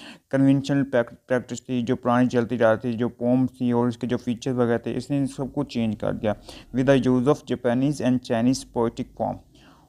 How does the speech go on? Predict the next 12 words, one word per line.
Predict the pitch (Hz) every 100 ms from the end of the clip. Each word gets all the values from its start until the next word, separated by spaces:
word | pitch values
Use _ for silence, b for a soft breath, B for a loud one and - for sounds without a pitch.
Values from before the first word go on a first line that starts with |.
| -
उसके | 151 196
बाद | 175 185
वो | 185
बहुत | 175 175 175
ज़्यादा | 170
वैरायटी | 165 139 131 131
लेके | 160 151 147
आया, | 135 135 135 -
ठीक | 139
है, |
लिटरेचर | 139 120 131 135
में | 135 135